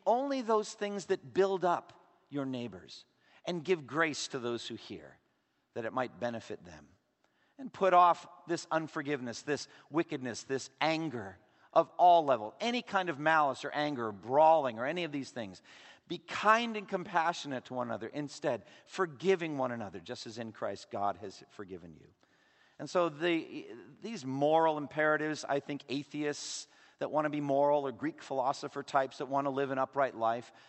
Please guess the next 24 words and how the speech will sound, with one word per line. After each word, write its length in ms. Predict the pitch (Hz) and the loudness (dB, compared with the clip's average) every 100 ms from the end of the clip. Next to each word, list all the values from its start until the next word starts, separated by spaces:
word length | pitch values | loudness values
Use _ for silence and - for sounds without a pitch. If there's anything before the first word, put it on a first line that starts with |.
| - | -4
Benjamin 460 | - 165 151 156 | -2 -2 -2 -4
Franklin, 540 | 143 - 147 147 147 143 | -4 -2 -2 -2 -6 -6
Poor 300 | - 156 151 | -4 0 0
Richard 340 | 151 - 147 | -2 -8 -6
Almanac 640 | - 131 143 139 135 127 - | 0 2 2 -2 -4 -6 -4
type 280 | 135 139 - - - | -2 -2 -4 -20 -18
morality, 720 | - 143 151 151 151 151 151 151 | -4 0 4 6 6 4 0 -4
they 200 | 180 208 | -4 -6
can 180 | 202 | -6
do 220 | 143 170 143 | -4 -2 2
that, 360 | 117 113 95 - - | 2 0 -4 -16 -2
the 100 | 147 | -2
horizontal 680 | - 160 151 127 143 147 127 | 0 0 0 2 0 0 -4
thing, 260 | - 123 | -6 -4
and 120 | 165 202 | -4 -6
we 80 | |
can 160 | 220 185 | -6 -6
imitate 520 | - 156 147 139 131 _ _ | -4 -6 -4 -4 -6 _ _
some 360 | - - 165 151 | -10 0 0 0
of 140 | 127 | -2
that. 340 | 107 98 107 - _ _ - - | -2 -2 -4 -12 _ _ -14 -6
But 120 | 170 | -6
for 200 | - 196 | 2 4
us, 440 | 262 247 - - | 4 2 -2 -8